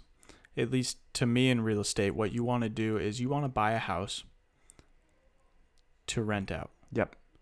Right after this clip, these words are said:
Speaker 2: And that's how
Speaker 1: You're
Speaker 2: I look
Speaker 1: gonna
Speaker 2: at it,
Speaker 1: live there
Speaker 2: too.
Speaker 1: for a little bit, but you're gonna end up renting that out. And that passive income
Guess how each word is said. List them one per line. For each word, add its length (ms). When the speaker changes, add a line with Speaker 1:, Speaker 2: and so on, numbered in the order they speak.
Speaker 2:
And 120
that's 180
how 80
Speaker 1:
You're 100
Speaker 2:
I 40
look 160
Speaker 1:
gonna 120
Speaker 2:
at 60
it, 40
Speaker 1:
live 120
there 200
Speaker 2:
too. 40
Speaker 1:
for 140
a 80
little 240
bit, 280
but 120
you're 160
gonna 160
end 240
up 160
renting 320
that 160
out. 200
And 140
that 180
passive 380
income 420